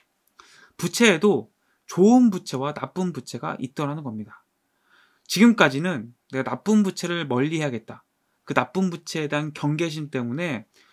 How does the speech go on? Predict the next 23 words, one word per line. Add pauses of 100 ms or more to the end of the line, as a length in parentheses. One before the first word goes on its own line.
(160)
부채라는
것을
전부
다
멀리하다
보니까 (560)
좋은
부채까지도 (280)
멀리하고
있던
자신을
발견했다라는
거죠. (1120)
뭐
부채라는
걸
무조건
기피하고
이거는
있어서는
안
되라고
생각하니까